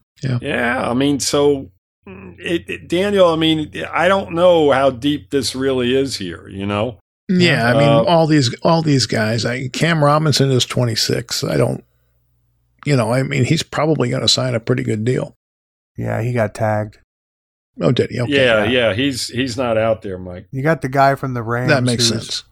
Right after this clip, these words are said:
Speaker 3: who's only been in the league for three years. Who's,
Speaker 1: Let's
Speaker 3: uh,
Speaker 1: look at right tackle,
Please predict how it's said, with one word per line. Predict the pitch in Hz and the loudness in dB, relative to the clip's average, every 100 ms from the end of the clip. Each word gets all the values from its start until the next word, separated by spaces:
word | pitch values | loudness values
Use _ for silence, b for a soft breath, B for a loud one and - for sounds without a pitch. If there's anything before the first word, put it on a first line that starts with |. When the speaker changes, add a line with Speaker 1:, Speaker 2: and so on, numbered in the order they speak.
| - | -16
Speaker 3:
who's | 117 123 | -10 -6
only | 123 120 | -4 -6
been | 110 117 | -6 -8
in | 110 | -8
the | 110 | -8
league | 113 107 | -8 -10
for | - 110 107 - _ _ | -10 -8 -8 -12 _ _
three | 117 113 | -8 -6
years. | 110 110 113 110 - _ _ _ _ _ _ _ _ | -6 -6 -6 -10 -16 _ _ _ _ _ _ _ _
Who's, | 131 123 110 | -14 -12 -8
Speaker 1:
Let's | 113 110 110 | -4 -2 -2
Speaker 3:
uh, | |
Speaker 1:
look | - | -4
at | - 101 | -8 -6
right | 123 120 - | -4 -4 -6
tackle, | 101 90 - - | -8 -8 -12 -14